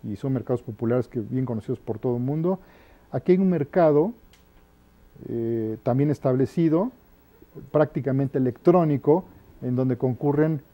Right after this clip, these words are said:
los que quieren comprar y los que quieren vender. Y también consideran otro tipo de situaciones,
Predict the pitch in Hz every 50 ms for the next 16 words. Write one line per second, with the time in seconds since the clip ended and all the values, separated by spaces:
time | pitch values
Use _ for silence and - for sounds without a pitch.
0 | _ _ - - - 113 113 117 110 - - 131 117 - - 156 170 180 185 180
1 | 165 160 143 - - - _ _ _ _ _ _ _ _ _ _ _ _ _ -
2 | - _ _ - 123 120 - 147 156 165 170 - 131 123 117 - 131 113 - 135
3 | 127 131 127 120 117 110 113 107 113 104 - - - - _ _ _ _ _ _
4 | _ - - _ - - - - - 170 165 - 214 208 202 196 196 180 175 202
5 | 208 202 - 185 165 139 - 160 131 135 135 147 156 147 139 120 139 117 - -
6 | 113 - - 117 - - 127 120 156 156 - 202 196 185 170 180 208 214 - -